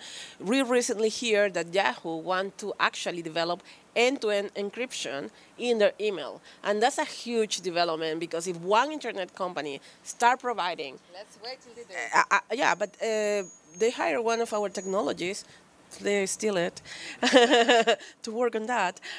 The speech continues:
Speaker 1: <laughs> So, uh, it's a gu-, it's a, yeah, and she, it, that's her project. I don't know if they will do it, you know, let's see it. But I think the fact that they have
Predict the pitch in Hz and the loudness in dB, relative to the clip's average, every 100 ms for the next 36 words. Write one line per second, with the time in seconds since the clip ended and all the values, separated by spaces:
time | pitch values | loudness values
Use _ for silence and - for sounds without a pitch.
0 | - 254 - 233 - 254 240 233 226 220 | -6 -2 2 0 2 4 6 6 6 4
1 | - - 220 208 208 202 196 190 220 226 | 2 2 2 4 2 2 0 -2 -4 -4
2 | 254 220 254 240 233 240 - 247 226 214 | -4 0 0 0 -2 -4 -2 2 4 4
3 | 202 254 220 160 - - - - - 214 | 2 2 4 4 0 -10 -20 -14 0 2
4 | 214 220 - - - - 226 - 175 220 | 2 0 -10 -18 -14 -8 -8 -4 -4 2
5 | 220 - 208 - 208 160 175 - 190 214 | 2 2 -6 -2 -4 -2 -6 0 4 4
6 | 220 220 214 190 180 180 254 185 190 - | 4 2 0 -2 -2 -2 0 -2 -2 -10
7 | - - 175 170 180 185 - - - - | -20 -8 -2 2 2 0 -10 -18 -16 -2
8 | 185 175 - 233 175 190 - - - 196 | -2 -2 2 4 2 -2 -10 -20 -2 2
9 | 196 208 247 233 208 185 220 214 208 175 | 4 4 2 -2 -2 0 2 2 2 -6
10 | 185 196 180 | -6 -6 -6